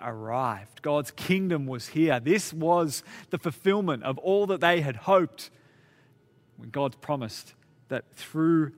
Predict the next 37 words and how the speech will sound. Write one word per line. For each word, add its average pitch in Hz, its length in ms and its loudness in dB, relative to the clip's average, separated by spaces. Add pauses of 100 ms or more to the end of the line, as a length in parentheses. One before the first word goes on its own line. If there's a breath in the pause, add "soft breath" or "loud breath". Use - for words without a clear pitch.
them 120 540 -6 (260)
all 151 460 -2
the 135 100 -4
nations 127 460 -6
of 113 100 -10
the 110 160 -8
earth 107 240 -10
would 110 80 -10
be 101 120 -8
blessed. 101 420 -12
They 143 160 -4
could 135 220 -12
see 180 360 -2
it. 156 120 -2
They 151 120 -4
could - 220 -12
taste - 380 0
it. 151 80 -2
It 165 100 -4
was 151 300 -2 (340 loud breath)
palpable. 180 680 2 (2000 soft breath)
But 147 80 -8
in 156 80 -2
the 160 40 0
midst 202 220 -2
of 156 60 -2
all 151 160 2
this - 420 -4
success, - 720 -4 (1040 soft breath)
at 127 60 -10
the 131 60 -12
same 208 260 0
time 190 220 -2
that 135 80 -6
Solomon 160 360 0
is 131 100 -4
introduced 156 600 -6